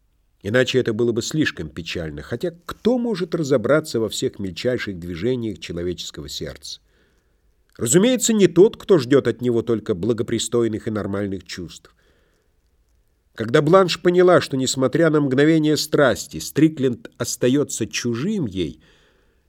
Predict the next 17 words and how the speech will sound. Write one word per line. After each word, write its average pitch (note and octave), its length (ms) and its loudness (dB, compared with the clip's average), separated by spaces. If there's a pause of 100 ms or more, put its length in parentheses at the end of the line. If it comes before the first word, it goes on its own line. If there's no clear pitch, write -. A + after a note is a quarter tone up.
(240)
она, G#2+ 220 -2
должно C#3 320 0
быть, D3+ 160 -2
впала D#3 380 2
в C3+ 60 0
отчаяние, C#3 760 2
и D3+ 220 -2
тут, D#3+ 340 -2
когда B2 360 2
ей C3+ 300 2
уяснилось, C3 680 0
что - 240 -2
она C3 240 2
для A2+ 200 0
него G#2+ 300 -2
не B2+ 340 4
личность, E3 1000 -2